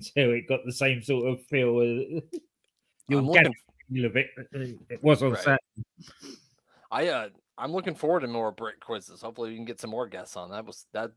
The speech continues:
Speaker 2: be a good watch. And then you'd have a live wa-, you'd have a live commenter because I'd watch.
Speaker 1: <laughs>
Speaker 2: Don't feel bad 'cause nobody fucking watches this shit either. <laughs>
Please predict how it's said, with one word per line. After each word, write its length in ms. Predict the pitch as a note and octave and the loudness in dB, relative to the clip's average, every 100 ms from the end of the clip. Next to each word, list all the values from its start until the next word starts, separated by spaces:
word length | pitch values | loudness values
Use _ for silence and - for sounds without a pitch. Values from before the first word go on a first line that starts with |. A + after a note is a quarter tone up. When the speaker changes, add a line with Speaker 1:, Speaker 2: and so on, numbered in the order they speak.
| _ - | _ -12
Speaker 2:
be 80 | |
a 80 | G2 | -12
good 160 | F#2+ G2 | -10 -6
watch. 460 | A2+ G#2+ - - _ - | 0 0 -2 -12 _ -10
And 120 | G#2 | -4
then 80 | B2+ | -2
you'd 140 | B2+ | 2
have 140 | C3 B2 | 4 6
a 40 | |
live 300 | A#2+ A#2+ B2 | 8 8 8
wa-, 240 | A#2 A#2 A2+ | 6 4 4
you'd 200 | A#2+ B2+ | 4 4
have 80 | |
a 60 | A#2+ | 6
live 300 | A#2 B2 A2+ | 8 8 6
commenter 480 | - C#3 B2 G2+ - | 2 2 2 -2 -8
because 240 | F#2 G#2+ | -8 -4
I'd 160 | G#2+ G#2+ | -4 0
watch. 480 | A2+ B2 - - - _ - - - _ C3 - D#3 | 0 0 -2 -10 -18 _ -20 -20 -20 _ -8 -4 4
Speaker 1:
<laughs> 0 | A3 G#3 C4 - - D#4+ - F4+ - E4 - - - - - - - - | 4 6 2 2 0 -2 -4 -16 -12 -14 -14 -20 -20 -20 -20 -20 -20 2
Speaker 2:
Don't 160 | C3 | 2
feel 160 | A2 D3 | 6 6
bad 240 | A#2+ C3 | 6 2
'cause 100 | B2 | 2
nobody 240 | B2+ C#3 C3+ | 0 0 0
fucking 400 | - C#3+ C#3 C3 | 2 2 2 0
watches 320 | C3 B2+ B2 | 0 0 -4
this 160 | C3+ C3 | -4 -4
shit 240 | - C3 | 0 0
either. 300 | C3+ D#2+ - | 0 -4 -4
<laughs> 100 | - | -2